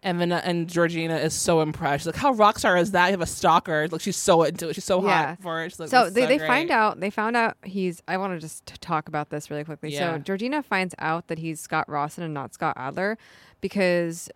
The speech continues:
Speaker 2: they suspect that his first name is still Scott, and they know that he went to, um, a high school where he was on the soccer team called, like, the Colt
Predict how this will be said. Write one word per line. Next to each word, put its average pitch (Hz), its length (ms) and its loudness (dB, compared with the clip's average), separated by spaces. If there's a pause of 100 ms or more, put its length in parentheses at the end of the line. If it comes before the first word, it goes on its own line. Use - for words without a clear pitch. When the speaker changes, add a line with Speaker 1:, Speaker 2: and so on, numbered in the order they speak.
(360)
Speaker 2:
they 180 280 0
suspect 208 460 -4
that 208 100 -2
his 202 140 -4
first 180 240 -6
name 170 140 -4
is 170 60 -8
still 156 160 -6
Scott, 160 420 0
and 185 80 -4
they 180 100 -2
know 170 320 -2
that 180 180 0
he 190 120 -4
went 170 260 -6
to, 165 540 -6 (520)
um, 156 560 -2 (220)
a 180 80 -4
high 196 200 0
school 262 360 0
where 233 100 2
he 214 120 -2
was 190 160 -2
on 185 120 -4
the 170 60 -6
soccer 208 360 0
team 214 560 -4
called, 180 380 -2
like, 170 220 -6 (180)
the 175 80 -8
Colt - 380 -8